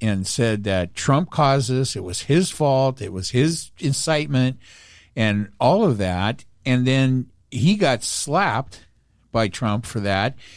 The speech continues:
And then go look it up, go look up the picture of him down there kissing the ring in Mar-a-Lago, because he realized that,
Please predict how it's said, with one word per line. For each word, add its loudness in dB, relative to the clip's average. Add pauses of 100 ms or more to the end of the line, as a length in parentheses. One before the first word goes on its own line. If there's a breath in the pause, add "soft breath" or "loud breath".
(320 loud breath)
And 2
then 2
go 6
look 4
it 4
up, 4
go 2
look 2
up 2
the -4
picture -2
of -2
him 0
down 2
there 2
kissing 0
the 2
ring 2
in 4
Mar-a-Lago, 2 (460 loud breath)
because 0
he 4
realized 4
that, 2